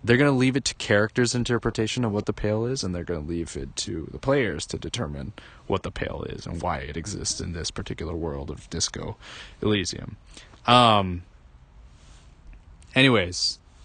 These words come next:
I think I've said quite a bit <laughs> about this game. Um, I've enjoyed it quite a lot. There's a lot to take away from it.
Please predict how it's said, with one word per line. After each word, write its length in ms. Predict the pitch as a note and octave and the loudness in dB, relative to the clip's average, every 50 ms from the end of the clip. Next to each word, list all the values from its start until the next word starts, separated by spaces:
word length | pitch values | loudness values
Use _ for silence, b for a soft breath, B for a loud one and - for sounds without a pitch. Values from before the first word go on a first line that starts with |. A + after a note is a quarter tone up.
| - - | -12 -4
I 60 | - | -4
think 200 | G2 - A#2+ G#2+ | 0 2 4 4
I've 100 | A2 G2+ | 4 4
said 180 | - - G#2 - | 4 2 0 4
quite 160 | - - G2+ | 6 6 6
a 60 | F#2+ | 6
bit 280 | F2 - F#2 F#2 G2 - - - - - - - - - | 4 2 2 2 2 0 -4 -20 -20 -20 -20 -20 -10 -8
<laughs> 340 | - - - - - - | -8 -8 -8 -12 -12 -4
about 300 | - G#2+ G2 - G2+ - | -4 -2 0 0 -2 -2
this 160 | - G#2+ - - | -2 -4 -4 -2
game. 300 | - G2 F#2+ G#2 B2 C3+ A2+ A2+ B B B B B B B - - | -2 -2 -2 -2 -6 -8 -12 -14 B B B B B B B -8 -2
Um, 640 | - G2+ G2 F#2+ F#2+ F#2 F2+ F2+ F2 E2+ E2+ G2 - _ - _ - - - - - - - - - - - - - - | 2 4 4 4 4 2 2 -2 -4 -6 -6 -8 -10 _ -20 _ -20 -20 -20 -20 -20 -20 -20 -18 -14 -14 -14 -14 -12 0
I've 160 | - A2+ A2+ | 2 4 4
enjoyed 240 | B2 B2 C3 C3 C3 | 6 6 6 6 4
it 60 | C3 | 4
quite 160 | - C#3+ C3 B2 | 4 4 6 6
a 40 | |
lot. 300 | A2 G#2+ G#2 G#2+ A2 A2+ - - _ - - - - - | 6 6 6 6 4 2 0 -10 _ -20 -20 -20 -20 -4
There's 140 | - A2 G#2 | -2 2 2
a 40 | G#2+ | 2
lot 280 | G#2 G#2+ G#2+ A2 A2+ - | 4 6 6 6 6 4
to 100 | B2 A2 | 2 2
take 180 | A#2+ A2 - | 2 2 2
away 180 | - G#2 G#2 G#2 | 2 2 0 0
from 220 | - - G#2+ G2+ | 0 -2 -2 -2
it. 160 | G#2 G#2 B2 | -2 -2 -4